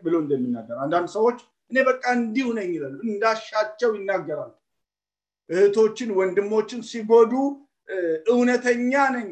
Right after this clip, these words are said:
ብለው ስለሚያስቡ፣ እ፣ ግደለሾች ይሆናሉ፣ ለጠላት በር ይከፍታሉ። ወገኖች፣ እውነት በፍቅር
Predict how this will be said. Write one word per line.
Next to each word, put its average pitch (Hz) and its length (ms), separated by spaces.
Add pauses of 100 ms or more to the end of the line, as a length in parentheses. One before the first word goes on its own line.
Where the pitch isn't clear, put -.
ብለው 190 280
ስለሚያስቡ፣ 226 880 (560)
እ፣ 196 60 (200)
ግደለሾች 240 840
ይሆናሉ፣ 220 480
ለጠላት 214 540
በር 196 260
ይከፍታሉ። 185 500 (2500)
ወገኖች፣ 196 360
እውነት 226 400
በፍቅር 202 480